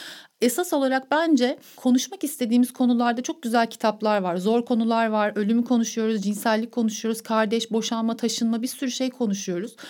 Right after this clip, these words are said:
Ve bunlarla ilgili bir kaygımız varsa ve bir konu açmak istiyorsak çok güzel kitaplar seçip bunlar üzerinden sen ne düşünüyorsun? Sana nasıl geliyor?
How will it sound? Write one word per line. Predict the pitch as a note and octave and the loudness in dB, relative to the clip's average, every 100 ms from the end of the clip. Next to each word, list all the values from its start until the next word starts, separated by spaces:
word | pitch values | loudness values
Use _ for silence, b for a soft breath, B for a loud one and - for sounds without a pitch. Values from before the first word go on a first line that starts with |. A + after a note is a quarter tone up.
| B B | B B
Ve | A3+ | 0
bunlarla | B3 D4 G#4 A4 E4 | 2 2 0 -2 0
ilgili | C#4 C#4 | 0 -2
bir | E4+ | -4
kaygımız | E4+ C#4 C4+ C4 C#4 C#4+ | -2 0 2 4 2 2
varsa | D#4 D#4+ B3+ | -2 -2 -4
ve | A#3+ | -4
bir | B3 | -4
konu | - F4+ | -4 0
açmak | B3 B3 F#4+ - | -2 -2 -10 -12
istiyorsak | C4+ - A#3 A3 C#4 - | -12 -4 -4 -2 -6 -6
çok | G4 | -6
güzel | C#4+ C4+ C4+ | -2 -2 -2
kitaplar | - C4+ C4+ C4+ | -2 -4 -2 -2
seçip | D#4 B3+ A3+ A#3+ - B B - | 0 -2 -4 -10 -14 B B 2
bunlar | B3 F#4 | 2 2
üzerinden | F#4+ C4+ C4+ C4 C#4+ | 0 2 2 4 4
sen | C#4+ - G4 G4+ | 2 0 0 0
ne | C#4 | -2
düşünüyorsun? | A3+ - G3+ F#3 E3+ F3 D#3+ b b | -2 0 0 0 -6 -10 -10 b b
Sana | - - C4 F#4 | -12 0 2 2
nasıl | F#4 - A3+ | -2 -2 0
geliyor? | A3 G3 F3+ E3 | 0 0 -2 -4